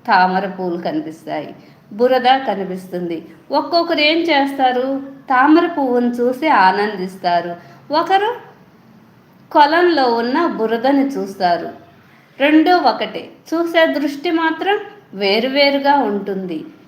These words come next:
మనకు ప్రకృతి నుంచే ఎన్నో పాఠాలు మనం నేర్చుకోగలుగుతున్నాం,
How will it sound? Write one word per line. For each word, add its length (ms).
మనకు 280
ప్రకృతి 760
నుంచే 420
ఎన్నో 580
పాఠాలు 520
మనం 380
నేర్చుకోగలుగుతున్నాం, 1400